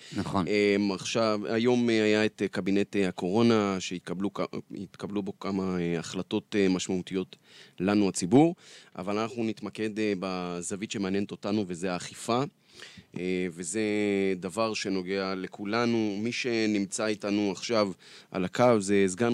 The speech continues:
Speaker 2: ראש, אה, חטיבת הדוברות במשטרה ודובר משטרת ישראל,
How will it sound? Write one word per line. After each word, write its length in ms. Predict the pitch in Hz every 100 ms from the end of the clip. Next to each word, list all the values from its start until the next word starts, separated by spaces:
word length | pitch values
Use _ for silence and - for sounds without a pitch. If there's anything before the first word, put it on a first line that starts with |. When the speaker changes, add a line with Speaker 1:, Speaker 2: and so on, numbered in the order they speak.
| 110
Speaker 2:
ראש, 280 | 113 -
אה, 60 | 110
חטיבת 480 | - 101 98 110 117
הדוברות 440 | 104 95 107 113
במשטרה 500 | 98 98 - 104 113 110
ודובר 440 | 101 98 110 123
משטרת 480 | 107 - 127 110 104
ישראל, 580 | 98 - 101 120 120